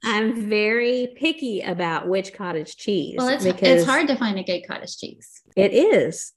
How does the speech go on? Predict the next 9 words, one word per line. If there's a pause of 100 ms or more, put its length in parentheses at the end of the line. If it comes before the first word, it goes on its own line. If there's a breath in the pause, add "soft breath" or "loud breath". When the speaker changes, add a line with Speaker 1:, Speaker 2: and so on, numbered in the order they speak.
(520 soft breath)
Speaker 1:
And
there's
one
here (320)
and
there's
one
in
Denver.